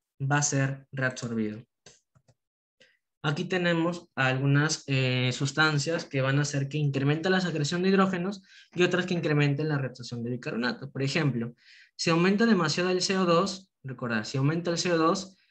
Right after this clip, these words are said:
en nuestra sangre, significa que va a bajar el P H. O sea, estamos frente a un medio ácido. Y si baja el P H, estamos un medio ácido, significa que hay demasiada concentración de hidrógenos. Entonces vamos a tener que secretar estos hidrógenos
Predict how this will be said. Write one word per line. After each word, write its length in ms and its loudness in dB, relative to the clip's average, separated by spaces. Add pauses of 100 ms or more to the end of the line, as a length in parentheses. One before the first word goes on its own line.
(520)
en 140 0
nuestra 280 -2
sangre, 360 0
significa 500 -2
que 300 -4 (100)
va 60 2
a 40 2
bajar 260 -2
el 160 -4
P 100 0
H. 280 -2
O 40 -14 (220)
sea, 140 -10
estamos 300 0
frente 240 -2
a 40 0
un 80 2
medio 440 0
ácido. 460 -2 (760)
Y 100 0
si 100 2
baja 240 2
el 140 -4
P 120 2
H, 540 2
estamos 300 -2
un 80 0
medio 260 0
ácido, 380 0
significa 500 -2
que 80 -2
hay 60 0
demasiada 480 0
concentración 580 -4
de 80 0
hidrógenos. 560 0 (320)
Entonces 480 0
vamos 240 2
a 80 -8
tener 280 0
que 100 -4
secretar 480 -2
estos 260 -4
hidrógenos 640 0